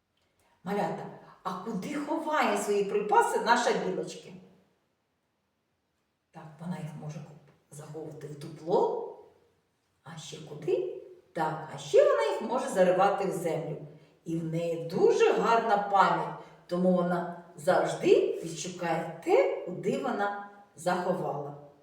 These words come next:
Ось, малята, сьогодні ми з вами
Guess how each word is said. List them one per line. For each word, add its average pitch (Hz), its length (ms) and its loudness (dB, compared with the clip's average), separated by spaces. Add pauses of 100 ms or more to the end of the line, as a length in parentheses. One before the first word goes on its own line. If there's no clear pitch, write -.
(680)
Ось, 165 220 -10
малята, - 400 -14
сьогодні 147 360 -18
ми 143 60 -12
з - 200 -16
вами 190 400 -8